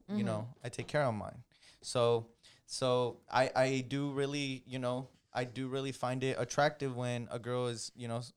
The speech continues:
Speaker 1: independent like that. Um, and honestly, that's just, like, like, other things are just, like, basic, just essentials. I mean, just be respectful.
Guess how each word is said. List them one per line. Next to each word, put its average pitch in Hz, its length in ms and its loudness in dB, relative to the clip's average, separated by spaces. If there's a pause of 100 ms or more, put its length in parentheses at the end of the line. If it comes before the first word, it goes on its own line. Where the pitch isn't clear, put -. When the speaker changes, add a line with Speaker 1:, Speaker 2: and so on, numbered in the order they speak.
(320)
Speaker 1:
independent 120 560 -2
like 127 220 -2
that. 165 320 2 (500)
Um, 127 460 2
and 123 120 -2
honestly, 165 340 -2
that's 165 200 0
just, - 220 -6
like, - 240 -4 (720)
like, 147 160 -2
other 156 220 6
things 190 280 -2
are 170 60 0
just, 151 240 -2
like, 135 240 -2
basic, 143 420 -2 (400)
just - 300 0 (600)
essentials. 135 580 0
I 131 60 2
mean, 131 180 0
just 117 240 -8
be 131 160 0
respectful. 143 800 0